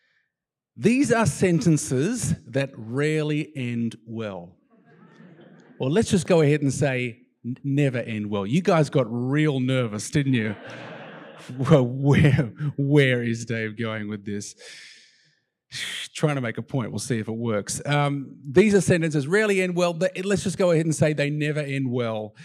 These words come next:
Just saying the words at the beginning of the sentence don't excuse what comes next, don't you reckon?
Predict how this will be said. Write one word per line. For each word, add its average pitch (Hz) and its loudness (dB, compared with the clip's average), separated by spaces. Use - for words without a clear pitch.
Just 208 2
saying 185 -2
the 151 0
words 170 0
at 156 -4
the 147 -8
beginning 165 -2
of 156 -2
the 139 -2
sentence 139 -2
don't 147 0
excuse 127 -6
what 110 -8
comes 95 -8
next, 92 -14
don't 117 -6
you 117 -6
reckon? 147 -6